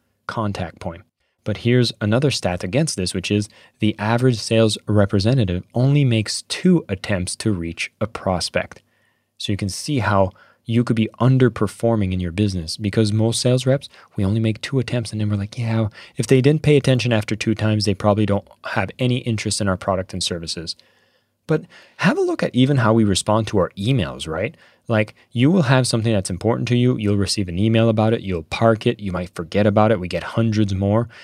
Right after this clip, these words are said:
and we realize that we do not keep every sales conversation front of mind. When someone's trying to sell us something that we actually need,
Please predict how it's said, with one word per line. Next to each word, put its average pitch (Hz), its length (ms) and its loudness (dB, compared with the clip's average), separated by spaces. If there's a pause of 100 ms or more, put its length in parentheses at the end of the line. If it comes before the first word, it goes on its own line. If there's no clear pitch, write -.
(160)
and 117 80 0
we 110 60 4
realize 113 420 4
that 101 180 2
we 127 180 2
do - 100 -4
not 170 280 2
keep - 320 0
every 117 280 4
sales 107 280 2
conversation 92 560 -2
front 101 260 0
of 90 80 -4
mind. 95 200 2
When 90 100 -4
someone's 180 240 0
trying 156 180 0
to 101 60 -2
sell 110 300 2
us 113 100 0
something 113 300 -4
that 98 100 2
we 110 140 -4
actually 131 500 0
need, 117 340 2